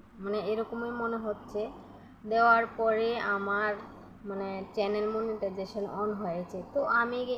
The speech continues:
এভাবেই শুরু, মানে কিভাবে শুরু করলাম সেটা তো বলতে গিয়ে মোবাইলটা একটু ডিস্টার্ব হয়ে গেছে। আমার না ছোট্ট একটা মোবাইল ছিল, আমি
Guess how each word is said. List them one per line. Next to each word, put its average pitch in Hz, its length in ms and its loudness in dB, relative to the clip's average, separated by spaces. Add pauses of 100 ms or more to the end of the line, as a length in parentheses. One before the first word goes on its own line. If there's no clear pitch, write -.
(120)
এভাবেই 226 520 2
শুরু, 226 340 -4 (420)
মানে 220 180 0 (120)
কিভাবে 233 380 2
শুরু 214 300 0
করলাম 220 360 4
সেটা 208 220 -2
তো 220 180 0 (100)
বলতে 220 320 4
গিয়ে 220 180 0
মোবাইলটা 196 420 -2
একটু 208 200 -6
ডিস্টার্ব 208 400 -4
হয়ে 208 200 2
গেছে। 226 340 -4
আমার 226 420 0
না 254 180 2 (240)
ছোট্ট - 280 -8
একটা 254 280 0
মোবাইল 220 380 2
ছিল, 233 200 -6
আমি 208 240 0